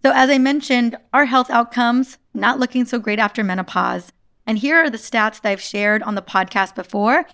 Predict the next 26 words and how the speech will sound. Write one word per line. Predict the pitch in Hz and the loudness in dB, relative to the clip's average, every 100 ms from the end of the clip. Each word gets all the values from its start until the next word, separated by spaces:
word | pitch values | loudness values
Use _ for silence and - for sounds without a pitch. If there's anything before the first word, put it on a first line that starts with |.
| _ _ _ | _ _ _
and | 233 254 269 - | -2 2 0 0
on | 214 208 | -2 -2
Instagram, | 208 - 175 190 180 185 196 _ _ _ | -8 -10 -8 -6 -6 -6 -10 _ _ _
and | 247 233 | 2 4
why | 247 302 | 2 2
I | 294 | 2
am | 269 240 | 0 0
so | - 233 254 | -4 -2 -2
concerned | 254 277 - 254 240 196 190 190 | -2 -6 -2 0 0 -2 -6 -10
about | 196 214 202 196 - - | -2 2 2 0 -6 -6
not | 247 339 | -2 0
only | 381 330 226 | 0 0 -2
the | 202 | -2
women | 196 214 214 202 196 | -2 0 0 0 -2
in | 220 202 | -2 -4
perimenopause, | 208 190 190 285 269 196 208 202 - _ _ | -2 -2 0 -2 -2 -4 -4 -8 -16 _ _
but | 240 | 0
also | - 269 269 | 2 0 -2
the | 277 | -4
women | 233 226 233 | -4 -2 -2
who | 220 | -2
are | 220 | -2
in | 220 208 202 | -4 -6 -4
menopause | 208 208 - 202 185 | -6 -4 0 0 -2
and | 220 202 - | -6 -6 -6
postmenopause. | - 208 202 185 175 - - 220 | -8 -8 -6 -8 -6 -6 -6 -10